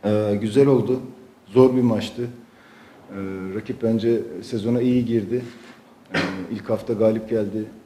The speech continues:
Daha sonra Galatasaray'a karşı da çok iyi oyun oynamıştı. Hmm, iyi etüt ettik.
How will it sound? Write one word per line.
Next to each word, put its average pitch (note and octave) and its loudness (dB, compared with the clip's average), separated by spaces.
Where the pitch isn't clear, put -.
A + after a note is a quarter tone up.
Daha G#2+ -8
sonra A2 -4
Galatasaray'a A2 -2
karşı G2+ -10
da A2 -14
çok G#2+ -12
iyi A#2+ 2
oyun A#2 2
oynamıştı. A2+ -6
Hmm, A2+ 2
iyi C#3+ 6
etüt D#3 4
ettik. - -2